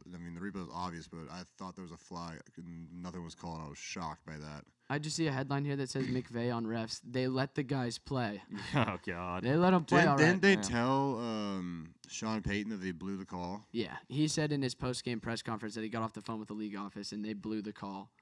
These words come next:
Speaker 2: Um,
Speaker 3: I'm
Speaker 2: but
Speaker 3: sure
Speaker 2: it
Speaker 3: Sean Payton was very patient on that call.
Speaker 2: I just, oh my goodness, man. He was livid on the sideline, and I remember
Speaker 3: Mm.
Speaker 2: just thinking, "Wow, like, how is that not getting called?"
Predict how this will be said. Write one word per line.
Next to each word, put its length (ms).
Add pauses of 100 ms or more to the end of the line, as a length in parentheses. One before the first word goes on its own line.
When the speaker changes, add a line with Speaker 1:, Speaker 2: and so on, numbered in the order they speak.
(380)
Speaker 2:
Um, 480
Speaker 3:
I'm 60
Speaker 2:
but 80
Speaker 3:
sure 100
Speaker 2:
it 40
Speaker 3:
Sean 180
Payton 300
was 80
very 200
patient 360
on 100
that 160
call. 420
Speaker 2:
I 160
just, 320
oh 220
my 300
goodness, 400
man. 160
He 140
was 220
livid 240
on 80
the 80
sideline, 460
and 100
I 60
remember 300
Speaker 3:
Mm. 40
Speaker 2:
just 180
thinking, 260
"Wow, 360
like, 220
how 360
is 120
that 220
not 260
getting 180
called?" 380